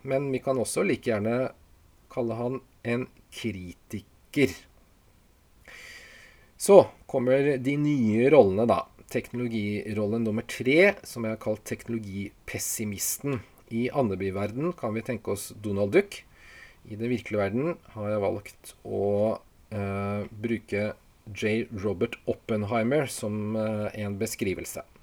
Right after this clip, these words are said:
som jeg kommer litt tilbake til. Hvis vi begynner med Donald. Donald starter gjerne dagen sin ved godt mot og godt humør. En god dag. Så skjer det et eller annet som gjør at dagen plutselig snur til det helt motsatte. Uflaks.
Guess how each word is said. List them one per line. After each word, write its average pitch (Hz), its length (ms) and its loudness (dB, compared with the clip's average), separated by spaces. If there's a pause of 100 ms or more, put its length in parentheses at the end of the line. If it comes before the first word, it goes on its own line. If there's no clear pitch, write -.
(100)
som 92 100 -14
jeg 90 100 -10
kommer 92 240 -8
litt 95 160 -10
tilbake 98 280 -4
til. - 120 -14 (1080)
Hvis 131 100 -4
vi 180 100 8
begynner 147 280 10
med 131 40 4
Donald. 92 340 4 (280)
Donald 170 460 6
starter 160 360 6
gjerne 131 280 6
dagen 101 240 6
sin 139 200 -4
ved 123 140 0
godt 107 260 -4
mot 165 280 2
og 143 140 0
godt - 180 -2
humør. 87 320 -2 (340)
En 165 140 4
god 139 220 2
dag. 123 340 10 (500)
Så 120 220 0
skjer 107 260 0
det - 140 0
et 147 220 -4
eller 170 180 6
annet 127 100 4
som - 160 -4
gjør 113 200 4
at 120 100 0
dagen 104 320 2
plutselig - 500 -4
snur 104 240 -2
til 104 160 -6
det 117 100 -2
helt - 220 -4
motsatte. 92 500 -6 (1040)
Uflaks. 104 920 0